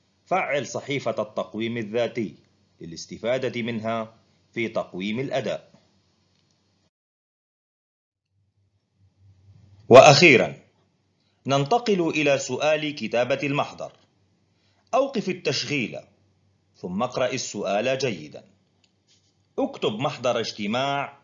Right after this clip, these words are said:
لأعضاء فريق النادي الرياضي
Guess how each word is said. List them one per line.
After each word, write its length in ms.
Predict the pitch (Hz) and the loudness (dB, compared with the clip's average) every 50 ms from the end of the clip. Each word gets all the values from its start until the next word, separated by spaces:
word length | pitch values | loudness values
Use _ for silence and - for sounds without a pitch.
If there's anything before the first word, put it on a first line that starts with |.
| _ _ _ _ _ _ _ _ _ _ _ - | _ _ _ _ _ _ _ _ _ _ _ -8
لأعضاء 800 | 139 147 - 156 139 120 120 123 180 202 202 - 165 170 165 | -6 -2 -2 -2 -2 -2 -2 0 0 0 0 -2 -4 -8 -10
فريق 480 | 147 - 123 117 123 143 147 139 - 139 | -8 -6 -4 -4 -2 -4 -6 -6 -6 -8
النادي 480 | 117 113 113 120 131 135 131 117 131 | -6 -6 -4 -2 -2 -4 -4 -4 -6
الرياضي 680 | 127 127 127 131 127 123 123 123 117 127 127 98 - | -6 -6 -6 -4 -2 -2 -2 -2 -2 -4 -6 -6 -8